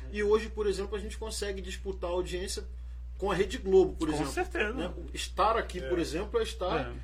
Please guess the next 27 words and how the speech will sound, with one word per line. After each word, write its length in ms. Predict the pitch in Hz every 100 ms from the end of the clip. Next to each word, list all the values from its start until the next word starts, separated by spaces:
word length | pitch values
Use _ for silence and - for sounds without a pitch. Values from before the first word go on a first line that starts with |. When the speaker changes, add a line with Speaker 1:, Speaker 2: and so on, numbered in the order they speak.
| -
Speaker 1:
dividindo 680 | - 190 185 165 147 190 214
a 20 |
audiência 420 | 214 175 196 220 233
com 120 | 220
alguma 320 | 202 175 208
emissora 600 | 214 202 - 165 196 240
em 80 | 226
qualquer 280 | 226 220 143 190 233
Speaker 3:
Grande. 60 | -
Speaker 1:
canto 300 | 214 233 233
do 100 | 269
mundo. 380 | 262 202 147 123 - - - - -
Essa 320 | 175 254 269
autonomia, 600 | 247 - 233 226 190 208
ela 80 | 233
é 40 | 233
muito 220 | 262 -
boa, 300 | 370 220 147
né? 60 | -
Speaker 2:
É. 120 | 190 - -
Não, 220 | 392 370
não 100 | 196
vou 140 | 175 240
listar 340 | 269 - 254
nome, 340 | 247 226 226 226
não. 300 | 175 151 135 - - - - - - -
Recentemente, 1160 | 143 156 196 233 - 226 170 202 233 - -